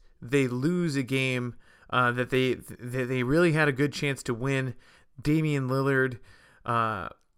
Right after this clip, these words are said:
gets a great look at the end of this game to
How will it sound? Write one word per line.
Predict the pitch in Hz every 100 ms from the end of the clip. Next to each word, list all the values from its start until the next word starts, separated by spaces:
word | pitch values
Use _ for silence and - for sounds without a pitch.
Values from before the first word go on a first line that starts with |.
| 151
gets | 143 143 135
a |
great | 123 120 143 156
look | 120 131 135 -
at | -
the | 123 -
end | 123 143
of | 127
this | 120 117
game | - 127 123 117 117 113 _ _ _ _ _ _ _ _ _ _ _ _ _ -
to | - 127